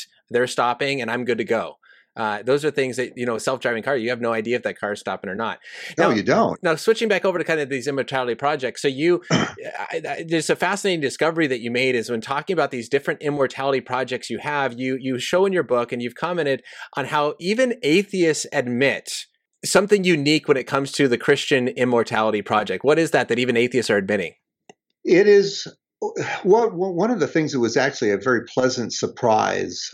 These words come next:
Speaker 2: uh, was to find that a lot of atheists agree that there's no better, there's no better answer, there's no better solution to the, to death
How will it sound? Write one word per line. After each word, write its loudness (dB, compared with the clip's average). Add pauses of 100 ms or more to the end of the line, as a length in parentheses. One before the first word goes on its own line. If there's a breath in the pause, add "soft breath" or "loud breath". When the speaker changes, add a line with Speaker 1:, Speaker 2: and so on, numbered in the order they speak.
Speaker 2:
uh, 2
was 2
to 2
find 0
that 4
a 2
lot 4
of 2
atheists 0
agree 0
that 2
there's 0
no 4
better, 4 (540)
there's 2
no 4
better 4
answer, -4 (360 loud breath)
there's 4
no 2
better 2
solution 0
to 0
the, 0 (220)
to 0
death 2